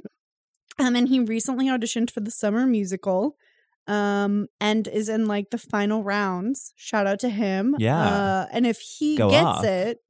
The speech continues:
Speaker 1: he's not a theater major, he's a music major. If he gets it, he will have been in more musicals than me. <laughs> And I love that for him.
Speaker 2: Honestly, like, that's great.
Speaker 1: Yeah, I'm not bitter about it.
Speaker 2: No, I think that if he does get cast, I think that you're legally,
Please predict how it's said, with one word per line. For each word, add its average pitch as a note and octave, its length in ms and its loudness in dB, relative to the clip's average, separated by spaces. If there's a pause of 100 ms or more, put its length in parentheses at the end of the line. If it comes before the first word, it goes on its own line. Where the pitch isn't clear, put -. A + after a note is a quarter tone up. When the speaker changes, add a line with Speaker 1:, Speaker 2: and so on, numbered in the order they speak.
Speaker 1:
he's A#3 140 -2
not C4 160 6
a - 20 4
theater B3 240 2
major, G3+ 220 0
he's B3 160 0
a B3+ 40 2
music G3 340 0
major. F#3 360 -6 (460)
If - 40 -8
he C4+ 100 2
gets A3+ 180 2
it, C4 200 2
he B3+ 180 0
will A3+ 520 2
have A3 180 -2
been C4 180 6
in B3+ 220 4
more D#4 160 2
musicals F4+ 400 2
than C#4+ 180 6
me. A#3+ 240 6
<laughs> - 40 -4 (480)
And C4+ 120 6
I D5 160 4
love A#3+ 500 6
that F#3+ 240 -2
for A3+ 140 0
him. B3+ 160 2
Speaker 2:
Honestly, A3+ 400 4
like, A#2 320 4
that's B2 200 2
great. G2 460 -2
Speaker 1:
Yeah, G#4 120 2
I'm D4 80 4
not E4 160 4
bitter F3+ 180 2
about A2+ 240 -4
it. F2+ 200 -10
Speaker 2:
No, E3 300 6
I D3 160 6
think G#3 220 0
that D3 120 4
if A#2+ 120 2
he A#2+ 100 0
does A2 220 2
get F#2+ 160 -4
cast, F#2 300 -4
I G#2 60 0
think A2 200 -2
that A2 180 -2
you're G#2 280 -2
legally, F#2+ 640 -4